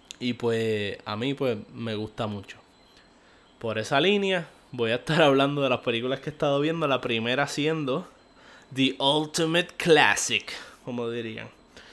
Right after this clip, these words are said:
Este episodio es para los nerdos, by the way. So, <laughs> si estás escuchando hasta este punto ya, seis minutos into it, probablemente eres un nerdito.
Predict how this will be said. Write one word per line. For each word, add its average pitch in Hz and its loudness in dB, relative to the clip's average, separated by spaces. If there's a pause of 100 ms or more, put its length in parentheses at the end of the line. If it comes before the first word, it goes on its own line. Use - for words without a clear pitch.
(180)
Este 147 4
episodio 220 6
es 202 4
para 185 6
los 123 2
nerdos, 117 4
by 107 4
the 104 0
way. 107 0 (460)
So, 110 -2 (800)
<laughs> - -12
si - -6
estás 113 2
escuchando 175 2
hasta 139 -2
este 139 0
punto 160 -2
ya, 139 2
seis 135 0
minutos 147 0
into 147 0
it, 117 -4
probablemente 123 -2
eres 123 2
un 123 -2
nerdito. 107 -6